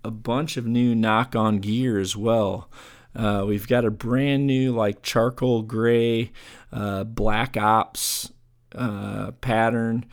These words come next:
um, for a new Nock On tee. It's kind of all charcoal, dark gray, black, and white.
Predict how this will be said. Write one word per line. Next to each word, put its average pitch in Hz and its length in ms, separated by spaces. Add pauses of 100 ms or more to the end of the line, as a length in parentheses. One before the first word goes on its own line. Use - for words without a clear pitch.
(320)
um, 104 400
for 107 260
a 104 60
new 113 240
Nock 113 360
On 117 180
tee. 117 360
It's 107 160
kind 120 220
of 107 100
all 110 220
charcoal, 113 640
dark 110 360
gray, 113 220
black, 107 460
and 113 120
white. 107 480